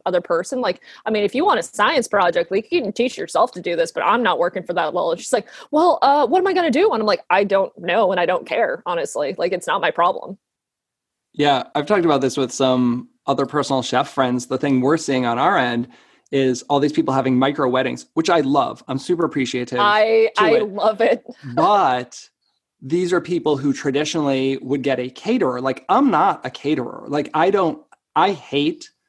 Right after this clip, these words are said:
Speaker 2: uh, tablescapes. Like, I am not the guy to make a swan napkin,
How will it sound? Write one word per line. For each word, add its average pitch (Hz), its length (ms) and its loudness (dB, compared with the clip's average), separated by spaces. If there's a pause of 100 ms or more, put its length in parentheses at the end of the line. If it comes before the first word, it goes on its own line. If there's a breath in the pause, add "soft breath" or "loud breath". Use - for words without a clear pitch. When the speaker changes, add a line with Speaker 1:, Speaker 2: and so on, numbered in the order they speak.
(400)
Speaker 2:
uh, 127 300 0
tablescapes. 127 800 -2
Like, 156 240 0
I 151 140 4
am 151 160 2
not 147 240 2
the 151 60 -2
guy 127 400 2
to 131 120 -8
make 127 400 0
a 131 60 -8
swan 135 480 0
napkin, 123 760 0